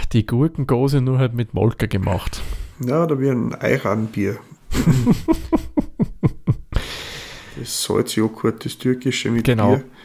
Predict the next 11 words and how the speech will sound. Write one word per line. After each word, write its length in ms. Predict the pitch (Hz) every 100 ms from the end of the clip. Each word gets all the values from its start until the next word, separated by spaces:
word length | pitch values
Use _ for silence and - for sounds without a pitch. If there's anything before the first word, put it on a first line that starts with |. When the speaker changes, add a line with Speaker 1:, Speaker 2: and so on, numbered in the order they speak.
| - - - _ _ _ -
Speaker 1:
Ah, 120 | -
das 160 | - -
hab 120 | 120
ich 60 | 107
einmal 180 | 120
gekostet. 720 | 123 107 110 - 156 - - -
Da 160 | 120
war 100 | 101
ich 60 | 113
etwas 220 | 120 131
Speaker 2:
Mhm. 60 | 123